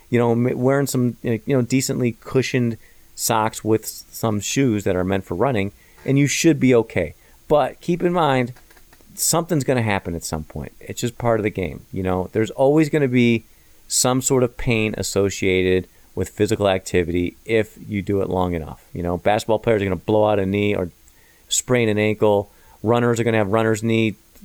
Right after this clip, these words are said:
Tennis players, tennis elbow. Golfers, golfer's elbow. Like, all these types of things are going to happen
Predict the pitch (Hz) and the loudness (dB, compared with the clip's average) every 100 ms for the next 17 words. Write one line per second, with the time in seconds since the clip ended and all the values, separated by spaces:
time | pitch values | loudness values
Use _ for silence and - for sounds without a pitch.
0 | - _ - 131 120 - 117 117 107 - | -20 _ -4 -2 -2 0 2 2 0 -10
1 | _ - 87 95 95 92 95 98 - 110 | _ -6 -2 -2 2 2 2 -2 0 0
2 | 117 127 117 - _ _ _ - 87 95 | 2 0 -2 -4 _ _ _ -6 -4 -4
3 | 90 82 87 - - - 131 120 139 175 | -2 -2 -4 -6 -20 -4 -2 2 2 2
4 | 165 156 143 - - 127 117 95 107 110 | 2 0 -2 -4 -2 0 0 0 0 0
5 | 104 92 95 98 - | 0 -4 -2 -4 -4